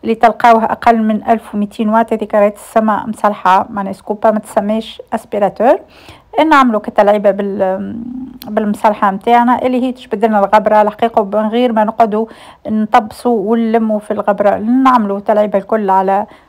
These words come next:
على عينين الناس. وبعد شوية غبرة هكا على، تعرفوا في ال-، الويكاند ياكلوا على بارتو، لموهم هذوكم الكل. وبعد هيك ش-، نمشيو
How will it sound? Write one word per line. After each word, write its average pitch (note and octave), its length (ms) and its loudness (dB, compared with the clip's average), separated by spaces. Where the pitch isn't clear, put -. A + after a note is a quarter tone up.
على A#3+ 160 4
عينين A#3 400 2
الناس. B3 500 -2
وبعد C4 260 0
شوية A3 320 -2
غبرة G#3 300 2
هكا G#3 280 -2
على، G3+ 580 0
تعرفوا A3+ 320 2
في G#3+ 120 -10
ال-، G#3 180 -4
الويكاند G3+ 680 -4
ياكلوا G3 580 -2
على G3+ 640 0
بارتو، A3 380 0
لموهم C4+ 500 2
هذوكم A3+ 340 0
الكل. A#3+ 300 0
وبعد A3 360 2
هيك A3 160 -8
ش-، - 200 -14
نمشيو A3 600 -4